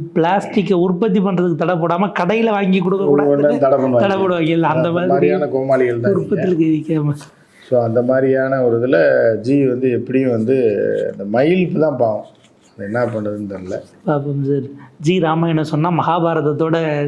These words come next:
Speaker 1: கெஜ்ரிவால் ரெடியா இருக்க போறாரு.
Speaker 2: ஆமா.
Speaker 1: இது ஒரு பெரிய தக் ஆஃப் வாரா தான் இருக்க போகுது. பிரதமர் என்ன, எதை நினைச்சு அவ-, அவசர அவசரமா கைது பண்ணாங்களோ, எல்லாம் இன்னைக்கு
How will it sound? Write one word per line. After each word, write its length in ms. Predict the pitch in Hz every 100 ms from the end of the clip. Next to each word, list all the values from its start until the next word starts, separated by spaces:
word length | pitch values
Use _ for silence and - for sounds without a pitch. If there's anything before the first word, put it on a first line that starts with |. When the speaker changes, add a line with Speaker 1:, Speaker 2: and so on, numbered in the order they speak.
| 147
Speaker 1:
கெஜ்ரிவால் 420 | 165 160 185 175 160
ரெடியா 280 | 156 170
இருக்க 200 | 170 160
போறாரு. 420 | 151 147 147 120 117
Speaker 2:
ஆமா. 240 | - -
Speaker 1:
இது 260 | - - 151
ஒரு 120 | 131
பெரிய 360 | 185 202 226
தக் 280 | 180 175 151
ஆஃப் 180 | 180 180
வாரா 220 | 165 156
தான் 160 | 160 175
இருக்க 220 | 160 165
போகுது. 420 | 147 151 202 - - - - - 143
பிரதமர் 360 | 160 202 214
என்ன, 400 | 196 170 196 202
எதை 300 | 156 156 165
நினைச்சு 400 | 196 202 226 -
அவ-, 180 | 247 170
அவசர 360 | 135 147 156 185
அவசரமா 280 | 180 190 190
கைது 320 | 170 170 156
பண்ணாங்களோ, 260 | 147 160
எல்லாம் 260 | 160 147 156
இன்னைக்கு 560 | 151 143 139 135 139